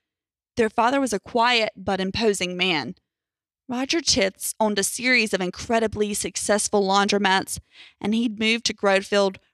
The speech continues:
right after Daphne was born, and right after, he'd lost their mother to a horrific car accident.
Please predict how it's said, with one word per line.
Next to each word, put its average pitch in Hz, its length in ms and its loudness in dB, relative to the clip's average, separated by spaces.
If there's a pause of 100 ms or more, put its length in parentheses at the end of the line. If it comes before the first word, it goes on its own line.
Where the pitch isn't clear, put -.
(100)
right 208 300 2
after 202 240 0
Daphne 185 380 2
was 185 180 -2
born, 185 520 -2 (100)
and 202 340 -8
right 202 220 0
after, - 540 0
he'd 208 340 -8
lost 202 260 2
their 196 160 2
mother 196 360 0
to 214 260 -4
a 202 40 -2
horrific 208 680 -2
car 202 260 0
accident. 120 560 -2